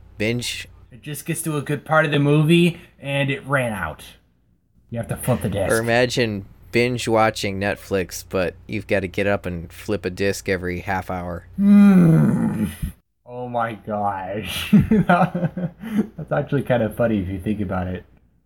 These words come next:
Speaker 2: How would people binge watch all their favorite T V shows and anime? No, they have to get up from the couch.
Speaker 1: They would just simply grab their crate of laser discs, wheel it over to the T V, and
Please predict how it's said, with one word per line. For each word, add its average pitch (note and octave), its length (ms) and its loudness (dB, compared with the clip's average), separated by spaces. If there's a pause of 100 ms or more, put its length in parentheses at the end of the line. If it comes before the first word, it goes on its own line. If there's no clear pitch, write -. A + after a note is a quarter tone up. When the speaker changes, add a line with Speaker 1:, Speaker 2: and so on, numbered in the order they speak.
(200)
Speaker 2:
How C3 160 -6
would C#3+ 180 -2
people C#3+ 420 -2
binge C3+ 320 -2
watch B2+ 240 0
all C3 100 2
their C3 100 0
favorite C3 380 -4
T C#3 180 -2
V C3+ 140 2
shows C3+ 300 -2
and C3 100 -2
anime? C#3+ 520 -4
No, G#3+ 520 4
they G#3 60 0
have G#3 180 -2
to G#3 120 -6
get G#3 240 -2
up G#3+ 180 0
from A3 200 0
the G#3+ 120 0
couch. G3 1300 0 (240)
Speaker 1:
They B2+ 120 -2
would C#3 140 -2
just - 280 -2
simply A#2 480 -4
grab G#2 480 0
their G2+ 360 2 (100)
crate G#2+ 500 -2
of F#2 260 -4 (180)
laser F#2+ 360 -2
discs, - 680 -4 (280)
wheel A#2 320 2
it G2+ 100 2
over F#2+ 340 -2
to F2+ 200 -10
the E2+ 120 -14
T F2+ 260 -10
V, C#3 400 -4 (240)
and G2 640 -6